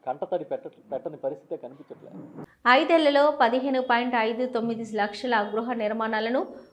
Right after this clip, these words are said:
Speaker 2: పూర్తి చేయాలనే లక్ష్యంతో తమ ప్రభుత్వం ఉంది. ఇందులో ఇప్పటికే మూడు లక్షల గృహాలను పూర్తి చేశాం. మిగిలిన పన్నెండు పాయింట్ ఐదు తొమ్మిది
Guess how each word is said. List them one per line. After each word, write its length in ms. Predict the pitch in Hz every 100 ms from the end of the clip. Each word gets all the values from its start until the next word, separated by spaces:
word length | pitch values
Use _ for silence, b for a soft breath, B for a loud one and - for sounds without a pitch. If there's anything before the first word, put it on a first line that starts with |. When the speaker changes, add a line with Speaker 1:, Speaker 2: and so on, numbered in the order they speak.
| _ -
Speaker 2:
పూర్తి 280 | 311 349 311
చేయాలనే 420 | 302 254 247 247
లక్ష్యంతో 580 | 226 226 240 240 254 262
తమ 280 | 247 226
ప్రభుత్వం 600 | 220 220 220 247 247 220
ఉంది. 420 | 196 190 180 180 b b b -
ఇందులో 300 | 277 339 339
ఇప్పటికే 720 | 269 254 254 294 302 294 214
మూడు 280 | 262 262 269
లక్షల 340 | 262 262 247
గృహాలను 600 | 208 214 220 262 277 269
పూర్తి 360 | 277 208 208 214
చేశాం. 420 | 190 196 214 196 196 _ _ _ 254
మిగిలిన 500 | 277 339 330 277 214
పన్నెండు 360 | 233 240 277 277
పాయింట్ 380 | 277 240 247 247 -
ఐదు 300 | 214 226 254
తొమ్మిది 600 | 254 226 226 226 196 -